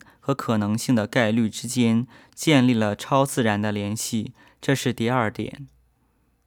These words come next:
第三点，有个被称为记录的标题，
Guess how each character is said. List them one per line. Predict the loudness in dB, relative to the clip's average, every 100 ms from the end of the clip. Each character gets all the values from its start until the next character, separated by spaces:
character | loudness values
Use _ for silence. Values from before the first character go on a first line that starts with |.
| _
第 | -2
三 | 0 2 2 2
点， | -2 -4 -12 _ _ _ 0
有 | 0
个 | 2 2
被 | 2
称 | 2 0 2
为 | 4 2
记 | -2 -2 0
录 | 0
的 | 0 0
标 | 0 0
题， | -2 -8 -10 -10